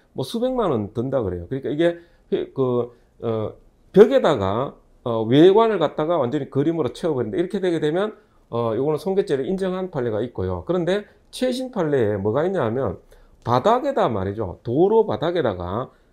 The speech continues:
여기다가 또, 어, 막 사람 이름 적고 낙-, 낙서를 해놓은 거예요. 자, 이랬을 때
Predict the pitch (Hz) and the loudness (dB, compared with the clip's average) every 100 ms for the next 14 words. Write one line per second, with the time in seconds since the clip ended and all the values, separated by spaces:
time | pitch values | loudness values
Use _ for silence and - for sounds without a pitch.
0 | - 196 240 254 214 202 226 247 240 180 | 2 4 4 0 0 2 2 0 -2 0
1 | 160 127 - - 107 104 98 147 143 147 | 2 0 -4 -8 -8 -6 -6 -6 -6 -4
2 | 151 123 143 127 104 95 110 127 175 135 | -4 -4 -6 -4 -4 -4 -4 -4 -4 -4
3 | 110 117 95 92 98 85 - _ - - | -4 -4 -4 -4 -6 -8 -16 _ -8 0
4 | 185 226 226 202 123 95 117 | 2 2 0 0 0 0 -2